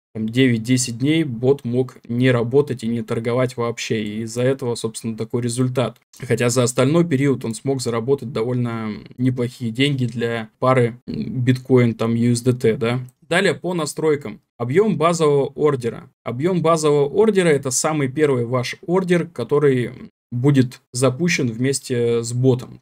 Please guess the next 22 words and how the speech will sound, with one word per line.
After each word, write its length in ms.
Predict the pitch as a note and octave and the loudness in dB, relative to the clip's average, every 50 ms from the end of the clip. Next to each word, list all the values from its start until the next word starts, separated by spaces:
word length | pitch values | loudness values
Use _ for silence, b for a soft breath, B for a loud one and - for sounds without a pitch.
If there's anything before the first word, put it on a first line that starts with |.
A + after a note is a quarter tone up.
| _ - | _ -10
То 60 | A2+ | -8
есть 240 | A2+ A2 - - - | -8 -8 -10 -12 -10
самый 380 | - - D3+ D#3+ E3+ D#3+ D3 B2 | -8 -6 -4 -2 -2 -2 -4 -4
первый 500 | A#2+ C3 C3 C3 C3 B2+ A#2+ B2+ - - _ _ _ - | -2 -2 0 0 0 -2 -4 -6 -10 -20 _ _ _ -2
ордер. 380 | - C3+ B2 A#2 G#2 A2 G#2+ - _ _ _ _ _ _ - | 0 0 0 0 -2 -8 -10 -12 _ _ _ _ _ _ -8
И 60 | A#2+ | -6
далее 400 | B2 C#3+ F3 G#3 G#3 G#3 F#3+ D#3+ | 0 2 2 4 4 4 2 2
сумма 640 | C#3 - - - - - F3 E3+ E3 - - - - _ | 0 -2 -6 -4 0 0 2 2 2 0 -4 -8 -14 _
усредняющих 800 | - B2+ - - B2+ A#2+ A#2 B2+ C3 C#3 C#3 C3 B2 - B2+ - - | -8 -6 -4 -2 -2 -2 0 0 0 0 0 0 -2 -4 -10 -8 -6
ордеров. 560 | B2 B2 A#2+ B2 A#2+ A#2 A#2 A2 - - _ _ - | -6 -6 -2 -2 0 0 0 -2 -4 -10 _ _ -10
Это 540 | B2+ A#2+ B2 A#2+ A#2 A#2 A#2 A2+ A2 - - - _ _ _ _ _ _ - | -10 -8 -6 -6 -6 -6 -8 -10 -10 -14 -16 -20 _ _ _ _ _ _ -4
ордера 560 | C3 B2+ B2 A#2 A#2+ A#2+ A#2+ D3 E3+ F#3 F#3+ | -2 -2 -2 -2 -2 -2 -2 -2 -2 -2 -4
дополнительные, 1040 | F3 B2+ B2 B2 B2 - C3 A#2+ A#2+ B2+ D3 D#3 - F#3 D#3+ D#3 D#3 D#3 D3+ C#3+ D3 - _ _ | -8 -6 -4 -6 -4 -2 -4 -2 -2 -2 -4 -4 -4 -6 -6 -6 -6 -8 -8 -10 -14 -20 _ _
которые 500 | - A#2+ G#2+ C3+ C#3 D3 C#3+ C3 C3 A#2+ | -6 -4 0 2 4 6 8 6 6 4
будут 360 | A#2 A#2+ B2+ C#3+ C3+ B2+ B2+ B2+ | 2 0 0 0 0 0 0 2
вас, 220 | C3 C3+ C3 - | 2 2 2 0
скажем 280 | - B2+ B2 B2 A#2 A2 | -2 -2 -2 -2 -2 -2
так, 240 | - C3 B2+ B2+ | 0 -2 -2 0
подстраховывать 760 | - C3 B2+ - - B2+ B2 B2 B2+ D3+ D#3 D#3 D3 C3 B2+ - | -2 -4 -4 -2 -4 -2 -4 -2 0 2 4 4 4 4 2 0
при 100 | C3 B2 | -6 -4
падении 520 | A2 B2 A#2+ A#2+ A#2+ C3 C3 B2+ B2 A#2+ | -2 -2 -2 0 2 2 4 4 2 0
цены. 500 | A#2 - - - B2+ B2+ B2 A2+ G#2+ - | 0 -4 -4 0 2 4 4 2 2 -4